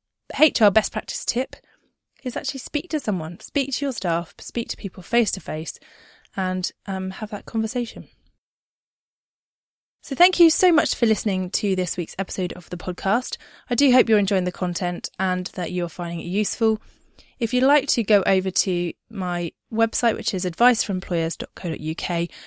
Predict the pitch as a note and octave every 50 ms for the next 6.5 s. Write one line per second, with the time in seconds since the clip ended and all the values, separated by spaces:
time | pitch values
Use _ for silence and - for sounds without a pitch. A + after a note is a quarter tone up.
0 | - _ - A3 G#3 F#3 - - F3 E3 - - - - F3+ E3 - - D#3 C#3+
1 | E3 F#3+ - - - - - - - - - - G#3 - G3 F#3 F3+ F3+ E3+ F#3
2 | G3 G#3 G#3 F#3+ E3+ E3+ - - F3+ F3 E3+ D#3+ - - - - F#3 F3 E3+ E3
3 | E3+ E3 E3 - - F3 E3+ D#3+ - - F3 - - - - F#3+ G3+ A#3+ C4 -
4 | - - _ _ _ _ _ _ _ _ _ _ _ - C4+ B3 D#4+ E4+ E4 -
5 | D#4 D4 C#4+ C#4+ C4+ B3+ A#3 G#3 A3+ A#3 A3+ - G3+ G3+ G3+ G#3 G3+ G3 - -
6 | - A3+ A3+ G#3 - - G#3 G3+ G#3 G3